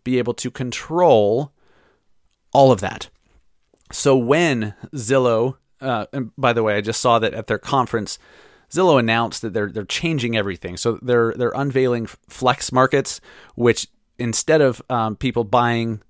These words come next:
uh, paying per lead or buying zip codes or whatever, they're now, um, giving leads to certain high-producing agents and, and reliable agents. They're giving the leads to them up front, and when they're,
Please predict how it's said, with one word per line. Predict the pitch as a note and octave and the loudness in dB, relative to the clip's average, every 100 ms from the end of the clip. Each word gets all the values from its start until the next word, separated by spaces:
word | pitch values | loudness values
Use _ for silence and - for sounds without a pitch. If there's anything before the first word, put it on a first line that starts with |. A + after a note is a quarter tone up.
| _ | _
uh, | - - | -8 -6
paying | C#3 C3 | -4 -4
per | A#2 A#2 | -2 -2
lead | G#2+ C#3+ A2 B2+ - _ | 0 0 -2 -4 -10 _
or | A2+ A2 | -2 -2
buying | G2+ A#2 A2+ A2+ | -2 -4 -2 -2
zip | G#2+ B2 | -2 -2
codes | - G#2 G#2 | 0 -2 0
or | G#2 | -2
whatever, | G2 F#2 G#2 - _ _ _ _ | -2 -2 -4 -8 _ _ _ _
they're | B2+ B2 | -2 0
now, | A#2 A2+ A2 A2 G#2+ - | 0 0 0 0 -2 -6
um, | A2+ G#2 G2+ G2+ - A2 | -8 -8 -8 -12 -14 -2
giving | D#3+ F3 D3+ | 0 0 0
leads | A#2 A#2+ A2+ A2 | 0 -2 -2 -6
to | A2 | -4
certain | - A#2 F#2+ G#2+ G#2 _ _ _ | -2 -2 -2 -6 -10 _ _ _
high-producing | - B2+ B2 B2 A2+ - A2 | -6 -2 0 0 0 -2 -4
agents | G2+ F#2 A2 - - - _ _ - | -2 -2 -2 -4 -8 -14 _ _ -6
and, | A#2 A2 _ | -6 -6 _
and | C#3+ A#2+ | -4 0
reliable | A2 G#2 G#2 G#2 | 2 4 2 0
agents. | F#2+ F#2+ A#2+ - - _ _ - | -2 -2 -6 -8 -14 _ _ -10
They're | G#2+ | -4
giving | D3 A3 | 0 0
the | F#3 | 0
leads | B2 A#2+ - | 0 -2 -2
to | |
them | A#2 G#2 | -2 -2
up | - | -2
front, | F#3+ D3+ - - _ _ _ | 0 0 -2 -10 _ _ _
and | C#3 B2 A#2 | -6 -4 0
when | A#2+ | 0
they're, | A#2 A2 | 0 -2